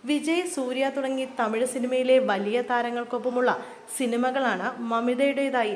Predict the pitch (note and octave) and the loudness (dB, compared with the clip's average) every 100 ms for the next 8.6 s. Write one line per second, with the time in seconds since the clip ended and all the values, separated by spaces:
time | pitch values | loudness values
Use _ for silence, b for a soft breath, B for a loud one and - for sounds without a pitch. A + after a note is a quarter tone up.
0 | - G#3 A3 A#3 G#3+ F3 D#3+ E3 G#3+ - | -4 -4 -2 -2 -2 -4 -4 -2 -4 -6
1 | - B B B - A3 A3 A3+ A#3 A3+ | -18 B B B -2 0 2 2 0 0
2 | A3 A3+ A#3 A#3+ A3+ A3 G#3+ A#3+ A#3+ A#3 | -2 -2 -2 0 0 -2 -2 -2 0 0
3 | A3+ A3+ A3+ A3 G#3+ A3 A#3 A#3 A3 G#3+ | 0 0 0 -2 -2 -2 0 0 -2 -2
4 | A3 A3+ B3 A#3 G#3+ B3+ B3 B3 A#3+ A3 | -2 -2 -2 -2 -2 0 0 2 2 2
5 | A#3+ - B B B3 - C4+ - A#3 A#3+ | -2 -6 B B 2 2 0 -2 -2 0
6 | B3 B3+ B3 B3 B3 B3+ - A3 A#3 A#3 | 0 -2 0 -2 -2 -4 -2 -2 0 0
7 | A#3 A3+ A#3 G#3 A#3+ C4+ C4 A3+ G3 F3 | -2 -2 -2 0 0 4 4 2 -2 -2
8 | F3+ F#3+ G3+ E3 E3 | -2 -2 -4 -6 -2